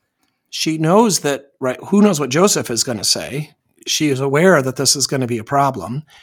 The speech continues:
Who knows what her relatives are gonna say, or David's or Joseph's relatives in Bethlehem, right? I mean, she has to endure that kind of the rest of her life and then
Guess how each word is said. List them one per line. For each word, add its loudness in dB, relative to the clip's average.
Who 2
knows 2
what -2
her -2
relatives 0
are -10
gonna -8
say, -2
or -10
David's 0
or -10
Joseph's 0
relatives -8
in -4
Bethlehem, -6
right? -8
I -6
mean, -4
she -4
has 0
to -4
endure -2
that -8
kind -2
of 0
the -2
rest 0
of -8
her -6
life -4
and -2
then -4